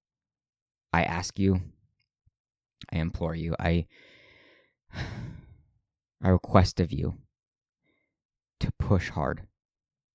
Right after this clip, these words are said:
and to get to the other side. I wanted to have a talk today about learning our lessons from our past, and specifically the lessons we learned from our fathers as men, because a lot of us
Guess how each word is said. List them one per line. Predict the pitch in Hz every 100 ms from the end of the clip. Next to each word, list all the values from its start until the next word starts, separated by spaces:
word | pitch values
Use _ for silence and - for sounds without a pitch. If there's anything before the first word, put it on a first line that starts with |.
| _ _ _ _ _ _ _ _ _
and | 90
to | 85
get | 82 85
to | 87
the | 87
other | 80
side. | - - - - - _ _ _ _ _ - _ _ _ - - _ _ _ _ _ -
I | 107
wanted | 143 123
to |
have | 113 113
a | 92
talk | - - 98 -
today | - 90 90 -
about | 87 82 - - - - _ _ _ _ _ _ _ - _ _
learning | 107 110 107
our | 95
lessons | 87 - 85 - -
from | 82 82 78
our | 80
past, | - - 82 - -
and | - 87 82
specifically | - 110 120 107 - 85 87 - - - _ _
the | 95
lessons | 92 95 90
we | 90
learned | 90 87
from | - 87
our | 90
fathers | - 76 73 85 - -
as | 82 85
men, | 87 80 80 -
because | 82 - 90 85 80 - - - _ _ _ _ -
a | -
lot | 90 87 92
of | 87
us | 87 - -